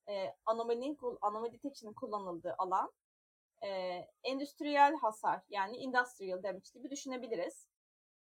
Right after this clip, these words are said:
Burada, e, endüstriyel otomasyon koşullarında, e, anormallik tespit sistemleri, e,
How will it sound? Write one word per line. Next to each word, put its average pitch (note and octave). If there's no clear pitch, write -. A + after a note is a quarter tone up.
Burada, D4
e, -
endüstriyel C4+
otomasyon C4+
koşullarında, A3
e, G3+
anormallik B3+
tespit C4
sistemleri, A3
e, A3